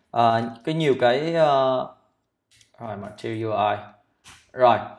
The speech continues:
thì ở trong này mình sẽ có nhiều cái control, thì trong đó mình sẽ có cái ông thần là input,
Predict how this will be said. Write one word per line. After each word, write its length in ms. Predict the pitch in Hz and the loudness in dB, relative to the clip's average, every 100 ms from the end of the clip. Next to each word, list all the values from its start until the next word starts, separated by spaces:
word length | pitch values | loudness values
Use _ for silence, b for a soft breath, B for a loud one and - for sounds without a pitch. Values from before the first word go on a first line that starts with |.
| _ _ _ _ | _ _ _ _
thì 280 | 123 117 113 | -2 2 4
ở 180 | 113 123 | 4 6
trong 140 | 165 | 4
này 100 | 139 | 2
mình 120 | 120 | 0
sẽ 120 | 117 | -2
có 80 | 131 | -2
nhiều 240 | 170 135 113 | 0 0 0
cái 460 | 139 143 165 208 - | 2 2 0 -2 -6
control, 380 | - 117 139 139 131 | -8 0 8 8 6
thì 60 | 117 | -4
trong 120 | 127 120 | -2 0
đó 100 | 147 | 0
mình 140 | 135 | -2
sẽ 100 | 117 | -8
có 140 | - | -8
cái 80 | 147 | -4
ông 120 | 139 | -4
thần 180 | - 101 | -4 -4
là 240 | 95 90 - | -2 -4 -6
input, 320 | 117 113 156 | -8 0 0